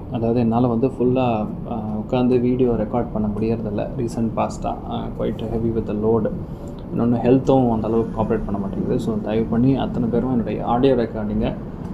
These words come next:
என்னுடைய பலன் என்ன இருக்கோ, அதை நான் ஆடியோ ரெக்கார்டிங்கை நானே தான் பேசி அனுப்புறேன். அதனால நிறைய பேர் வந்து நான் நல்லா இருக்கேனாங்களாம் ஃபோன் பண்ணி கேட்குறீங்க. ரொம்ப சந்தோஷம். I am really good.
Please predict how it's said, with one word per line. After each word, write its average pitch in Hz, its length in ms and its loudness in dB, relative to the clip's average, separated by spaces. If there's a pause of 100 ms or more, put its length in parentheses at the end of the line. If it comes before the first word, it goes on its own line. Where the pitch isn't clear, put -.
(160)
என்னுடைய 113 380 0
பலன் 120 300 4
என்ன 135 260 6
இருக்கோ, 127 160 2
அதை 131 180 4
நான் 113 120 0
ஆடியோ 135 220 6
ரெக்கார்டிங்கை 120 520 2
நானே 117 340 4
தான் 139 180 2
பேசி 117 280 0
அனுப்புறேன். 101 280 -4 (120)
அதனால 117 220 -2
நிறைய 113 300 4
பேர் 127 180 8
வந்து 117 180 4
நான் 117 140 2
நல்லா 110 240 4
இருக்கேனாங்களாம் 117 560 0
ஃபோன் 113 160 -2
பண்ணி 113 140 0
கேட்குறீங்க. 104 400 -2
ரொம்ப 107 200 0
சந்தோஷம். 110 600 -2
I 110 100 2
am - 20 2
really 127 140 10
good. 123 220 6